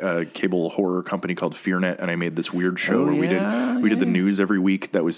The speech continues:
Speaker 1: that took place inside of a horror film. It's called Fear News. You
Speaker 2: Yeah.
Speaker 1: can still find them on YouTube. They have zero views, but I still
Speaker 2: Yeah.
Speaker 1: think it's one of the coolest things I've ever made.
Speaker 2: Yeah.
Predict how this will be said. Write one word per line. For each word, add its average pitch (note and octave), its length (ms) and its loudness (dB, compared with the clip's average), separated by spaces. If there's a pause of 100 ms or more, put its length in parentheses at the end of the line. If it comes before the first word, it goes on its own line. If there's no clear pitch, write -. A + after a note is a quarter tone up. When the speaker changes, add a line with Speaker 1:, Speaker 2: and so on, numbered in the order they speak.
(140)
Speaker 1:
that F#2 180 -4
took G2 160 -4
place F2+ 200 0
inside F#2+ 500 0
of E2 80 -2
a D#2 100 -2
horror F2 320 0
film. F#2+ 320 -2
It's E2 100 -2
called D#2 160 -4
Fear F2+ 280 -4
News. G2 360 0 (220)
You G2+ 80 -2
Speaker 2:
Yeah. A#2 80 4
Speaker 1:
can D3 100 4
still C#3 160 2
find C3+ 200 2
them G#2+ 60 2
on F#2 100 2
YouTube. G2+ 300 2
They F#2 60 2
have F2+ 100 0
zero F#2+ 300 0
views, E2 360 -2
but F#2 120 -2
I F#2 100 2
still G#2+ 180 4
Speaker 2:
Yeah. G2+ 80 2
Speaker 1:
think A2 80 -4
it's G2 140 -2
one F#2 100 0
of F2+ 60 0
the F2 80 0
coolest E2+ 320 -4
things E2 180 -8
I've E2+ 80 -4
ever D#2+ 180 -4
made. D#2+ 200 -4
Speaker 2:
Yeah. E2 220 0